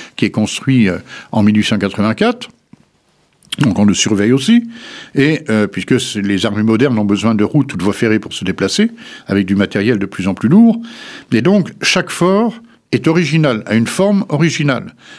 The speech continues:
même si, euh, il y a une forme un peu générale qui revient toujours. Les seules choses qui sont les mêmes partout, c'est l'épaisseur, euh, des murs et des toitures, qui sont là des épaisseurs réglementées par le service du génie, hein.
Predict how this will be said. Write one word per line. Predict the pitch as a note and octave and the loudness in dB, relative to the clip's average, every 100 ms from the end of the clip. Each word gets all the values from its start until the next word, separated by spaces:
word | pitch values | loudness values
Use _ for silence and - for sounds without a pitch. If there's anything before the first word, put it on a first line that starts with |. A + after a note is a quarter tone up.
| - | -4
même | G#2+ B2+ | 0 0
si, | A#2+ - D#3 D#3+ C3+ | -2 0 2 4 4
euh, | G#2+ F2+ - - - | 2 0 -8 -20 -2
il | |
y | F#3+ | 2
a | |
une | G#2+ | 2
forme | - D3 A#2 | 2 2 2
un | |
peu | G2+ A#2 | 2 0
générale | A2 A2 C#3+ B2+ | 2 0 0 -2
qui | A#2 | -2
revient | G#2+ G#2+ | 0 0
toujours. | - G#2 D#3 A3+ A3+ - - - | 0 2 4 4 4 -2 -18 -10
Les | - A#2 | -4 0
seules | - G3+ | 2 0
choses | - G#3 F#3+ | 2 2 0
qui | - C#3 | -2 -6
sont | - D#3 C#3+ A2+ G2 | 0 2 2 2 0
les | G2+ A2+ | 0 2
mêmes | D3 E3+ | 2 2
partout, | A#2+ A2+ - G3+ A#3 - - - | 0 -4 0 4 4 0 -14 -8
c'est | - - | -2 0
l'épaisseur, | D3+ D3+ C3 - D#3+ F3+ F#3 A#2+ | 0 0 -2 2 2 4 2 0
euh, | A#2 A2 | 0 0
des | G2+ A#2 | 0 2
murs | A2+ E3 F#3+ C3 | 4 4 4 2
et | |
des | A2 | 0
toitures, | - G#2 - G#3 A#3+ - - - - | 0 0 4 4 2 -2 -16 -20 -4
qui | - | -2
sont | - D#3 F#3+ E3+ | 0 0 2 0
là | A2 G#2+ D#3 E3+ | 0 2 0 -2
des | A2+ G#2+ F#2 | -2 -2 0
épaisseurs | A2 G2 - C#3+ E3 E3 - - - | 0 -2 0 2 2 -2 -10 -16 -4
réglementées | A#2 C3 B2 A#2 A2 - E3+ F#3 | -2 2 2 2 0 2 2 2
par | D#3+ C3+ C#3+ A#2 | 0 0 0 -2
le | G#2 F#2+ F#2+ | -2 0 -2
service | E2+ - - F3 A#2 | -2 -2 0 0 0
du | A#2 | 0
génie, | C3 A2+ F2+ - _ _ | 2 0 -2 -10 _ _
hein. | - | -10